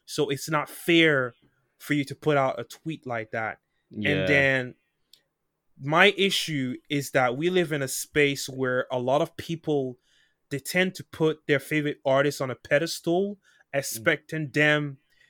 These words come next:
Speaker 1: to be activists, expecting them to s-, talk about certain issues that's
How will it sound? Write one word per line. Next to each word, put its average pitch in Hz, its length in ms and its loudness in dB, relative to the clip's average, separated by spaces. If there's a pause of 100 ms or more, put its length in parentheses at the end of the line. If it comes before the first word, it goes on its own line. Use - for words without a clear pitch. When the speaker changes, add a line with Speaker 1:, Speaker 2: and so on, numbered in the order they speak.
(160)
Speaker 1:
to 147 120 -6
be 139 360 -8
activists, 160 680 -2
expecting 147 720 -2
them 143 200 -2
to - 120 -16
s-, - 300 -10
talk 143 280 0
about 127 460 -2 (440)
certain 117 500 -4
issues 147 480 -4
that's - 340 -2